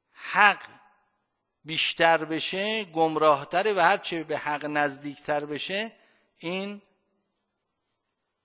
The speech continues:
بیشتر در صراط مستقیم هست. یه حکمتی هستش، لقمان به فرزندش میگه، از بس مهمه، راوی این حکمت امام کاظم علیه السلام هست.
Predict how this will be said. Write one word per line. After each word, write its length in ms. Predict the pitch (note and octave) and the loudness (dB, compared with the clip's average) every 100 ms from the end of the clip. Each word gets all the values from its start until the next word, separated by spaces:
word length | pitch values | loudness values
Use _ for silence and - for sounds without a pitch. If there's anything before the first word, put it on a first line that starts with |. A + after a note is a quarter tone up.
| _ _ _ _ _ - | _ _ _ _ _ -10
بیشتر 400 | C3 - E3+ F3 | -2 0 2 0
در 200 | C#3+ A#2+ | 0 -4
صراط 400 | - A2+ G#2+ A2 | -4 -10 -12 -12
مستقیم 580 | G#2 F#2+ G#2+ G2+ G2 F#2+ | -18 -18 -20 -20 -20 -20
هست. 220 | G2+ _ _ _ _ _ _ | -20 _ _ _ _ _ _
یه 260 | D3 D#3+ - - _ _ | -4 -4 -6 -20 _ _
حکمتی 440 | C#3 - C#3+ C3+ B2+ | -14 -12 -12 -10 -10
هستش، 420 | A#2 - A2+ - _ _ _ _ _ - | -10 -12 -20 -20 _ _ _ _ _ -12
لقمان 420 | B2 A#2 C#3+ C#3+ | -10 -6 -8 -8
به 60 | A2 | -10
فرزندش 600 | A#2 A2 B2+ D#3+ D3 E3+ | -8 -8 -10 -14 -18 -16
میگه، 180 | E3 | -10
از 160 | D3+ B2 | -10 -8
بس 240 | D3 C#3+ | -10 -10
مهمه، 520 | C#3 B2 A#2+ B2 E3+ - _ _ _ _ _ _ _ _ _ _ _ | -14 -12 -12 -14 -16 -18 _ _ _ _ _ _ _ _ _ _ _
راوی 560 | A2+ B2 C#3+ C#3+ C#3 G3+ | -10 -2 2 2 -2 -8
این 240 | E3 B2+ | -8 -8
حکمت 460 | A2+ A#2 - D#3+ - _ _ _ _ - | -12 -16 -12 -12 -12 _ _ _ _ -14
امام 280 | B2 C#3+ D3 | -8 -8 -8
کاظم 460 | - G#2 A2 C3+ | -10 -8 -6 -10
علیه 220 | A2+ G#2 F#2+ | -10 -14 -16
السلام 460 | F#2 - G2 G2 | -18 -16 -14 -14
هست. 340 | F2+ F2+ _ | -18 -20 _